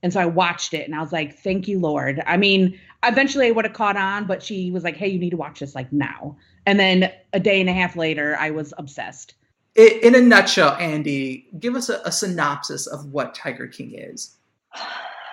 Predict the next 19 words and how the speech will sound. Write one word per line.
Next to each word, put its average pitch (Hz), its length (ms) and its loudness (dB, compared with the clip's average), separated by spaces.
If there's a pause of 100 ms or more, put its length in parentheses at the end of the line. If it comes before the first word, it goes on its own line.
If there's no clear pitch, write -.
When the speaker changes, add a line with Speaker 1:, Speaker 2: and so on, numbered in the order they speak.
(180)
Speaker 3:
Well, 185 640 4 (140)
to 220 100 -10
preface 254 600 -2
this, 147 260 -4 (160)
I 202 280 4
was 220 300 -2
the 202 80 -6
most 175 280 -10
skeptical - 640 -2
of 156 240 -2
the 160 100 -2
bunch 139 380 -4
to 165 80 -2
watch 139 320 -4
this 151 200 -2
because 156 240 -6
I 151 280 -6
hate 175 320 -2
anything 175 500 2